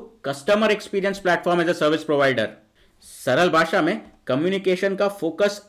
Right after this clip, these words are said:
आगे ले जाते हुए ये कस्टमर एक्सपीरियंस भी अच्छा क्रिएट करेंगे एंटरप्राइजेस के लिए। और कस्टमर एक्सपीरियंस दोस्तों, ये बहुत ही बड़ा अनएक्सप्लोर्ड एरिया है दोस्तों डिजिटाइजेशन के लिए।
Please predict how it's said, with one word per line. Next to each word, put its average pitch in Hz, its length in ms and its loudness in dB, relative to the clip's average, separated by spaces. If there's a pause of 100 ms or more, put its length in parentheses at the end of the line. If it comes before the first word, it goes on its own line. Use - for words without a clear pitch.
आगे 160 280 2
ले 196 140 4
जाते 190 280 2
हुए 175 300 2 (280)
ये 180 120 0 (320)
कस्टमर 208 380 2
एक्सपीरियंस 202 480 0
भी 190 80 2
अच्छा 185 240 2
क्रिएट 175 300 2
करेंगे 180 360 4 (240)
एंटरप्राइजेस 160 580 2
के 165 100 0
लिए। 131 400 -2 (320)
और 135 240 -8
कस्टमर 160 360 0
एक्सपीरियंस 160 420 -2
दोस्तों, 156 360 0
ये 175 140 2
बहुत 143 380 0
ही 185 60 2
बड़ा 156 200 2
अनएक्सप्लोर्ड 156 600 0
एरिया 151 220 4
है 165 80 2
दोस्तों 165 440 0
डिजिटाइजेशन 147 640 0
के 139 100 -2
लिए। 113 340 -4